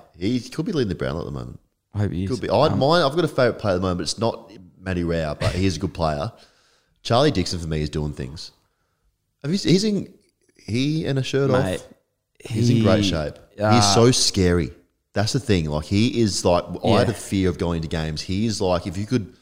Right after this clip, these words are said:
Speaker 1: put a player that would strike fear into you before going to any game, I reckon you'd be going, "If I'm on Charlie Dixon tomorrow, I'm in for a massive day."
Speaker 2: Mate, he's absolutely killing it. He, he, yeah, he's a big boy. He's a big boy. And you know him from Gold Coast
Speaker 1: Yes.
Speaker 2: because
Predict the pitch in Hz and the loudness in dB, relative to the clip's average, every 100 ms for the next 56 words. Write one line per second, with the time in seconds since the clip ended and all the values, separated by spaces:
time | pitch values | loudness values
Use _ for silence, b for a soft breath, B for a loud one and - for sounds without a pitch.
0 | b b b - 113 95 - - 90 85 | b b b -4 -2 -2 -4 -2 0 0
1 | 80 78 - - _ _ 87 82 - 90 | -2 -4 -6 -12 _ _ -12 -6 -2 -2
2 | 82 - 87 85 82 - 76 - 80 80 | -2 -4 -6 -4 -4 -6 -6 -6 -4 -2
3 | 80 82 76 76 71 76 87 80 82 - | -4 -4 -4 -4 -4 -6 -4 -2 -2 -4
4 | 78 78 76 76 76 80 87 92 90 80 | -6 -4 -4 -4 -4 -2 -2 -2 -2 -2
5 | 73 71 73 71 71 71 73 69 76 71 | -2 -6 -6 -4 -4 -4 -4 -6 -6 -6
6 | 62 76 76 67 - - 76 65 - 110 | -6 -14 -12 -10 -6 -6 -6 -8 -4 0
7 | 101 85 110 107 85 110 - 107 110 - | 0 0 0 0 0 -4 -4 -4 -4 -2
8 | 101 92 123 - _ _ _ _ - 127 | 0 0 -4 -8 _ _ _ _ -8 -2
9 | 135 147 113 - _ _ _ 98 92 107 | 0 0 -4 -10 _ _ _ -4 -2 -2
10 | - - _ - 113 107 101 98 107 127 | -4 -8 _ -6 -2 2 2 4 4 6
11 | 131 113 110 101 95 101 98 90 85 107 | 4 4 0 0 0 0 -2 -2 -4 -4